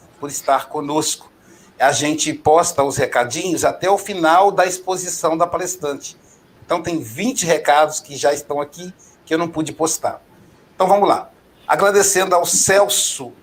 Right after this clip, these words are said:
de Yamaz-, Celso Yamaoka, Yamaoka, eu acho, Japão. Alvanira, nossa querida Alvanira, de Guaratuba, Paraná.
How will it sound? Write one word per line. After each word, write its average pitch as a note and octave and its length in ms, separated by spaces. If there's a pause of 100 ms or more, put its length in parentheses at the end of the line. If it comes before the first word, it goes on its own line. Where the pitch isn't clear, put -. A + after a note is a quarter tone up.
(360)
de - 160 (180)
Yamaz-, D#3+ 840 (460)
Celso - 960 (340)
Yamaoka, D3+ 1160 (400)
Yamaoka, B2+ 720 (100)
eu A#2 120
acho, - 260 (240)
Japão. - 640 (840)
Alvanira, F#3 800
nossa D#3 260
querida D#3+ 240
Alvanira, D#3 640 (520)
de D#3+ 160
Guaratuba, E3+ 1200
Paraná. C3 640